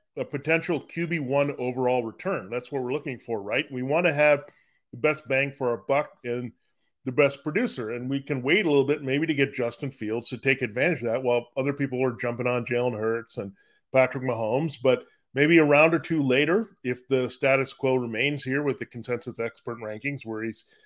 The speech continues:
down there in his average draft position, Justin Fields can actually be a relative bargain to what he can produce here in twenty twenty-three. Now, let's look at the numbers that got him there, that high scoring. We know a lot of it was his rushing.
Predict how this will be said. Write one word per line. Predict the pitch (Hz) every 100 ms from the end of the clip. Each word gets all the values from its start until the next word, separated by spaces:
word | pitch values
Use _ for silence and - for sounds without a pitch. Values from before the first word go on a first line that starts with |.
| _ _ -
down | 127 120
there | 123 143
in | 139 120
his | 117 113
average | 120 117 101
draft | - 143 170
position, | - 127 143 185 139
Justin | - 185 175
Fields | - 214 190 151 -
can | 180
actually | 185 190 -
be | 165 180
a | 151
relative | 135 160 175 170 143
bargain | 107 139 151 120 120 - _ _ _ _ _ - - -
to | 156
what | 143 147 160
he | 131
can | 143 131
produce | - 131 139 135
here | 127 120
in | 123
twenty | 110 110 101 104
twenty-three. | - 107 107 185 180
Now, | 127 127 - - _ _ _ _ _ _ _ -
let's | 185 208
look | 247
at | 208
the |
numbers | 180 180 180 143
that | 139 107
got | 127 127
him | 151
there, | 156 175 208 185 -
that | 127 123
high | 117 135 135 135 -
scoring. | - 135 135 170 151
We | 127
know | 147 185 175
a | 151
lot | 139 135
of |
it | 131
was | 120 104
his | 98
rushing. | 107 104 - 98